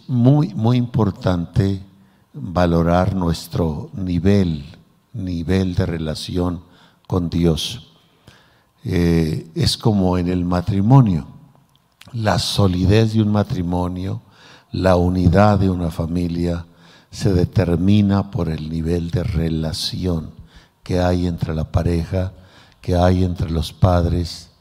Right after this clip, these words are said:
y los hijos. Es muy importante.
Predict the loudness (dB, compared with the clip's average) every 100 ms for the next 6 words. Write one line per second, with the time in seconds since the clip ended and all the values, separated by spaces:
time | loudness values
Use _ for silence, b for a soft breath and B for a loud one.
0 | b b _ -8 -2 0 0 -2 -4 -4
1 | -8 -8 -14 -20 b b b b -4 -4
2 | -2 2 2 2 2 2 2 -6 -8 -8
3 | -10 -14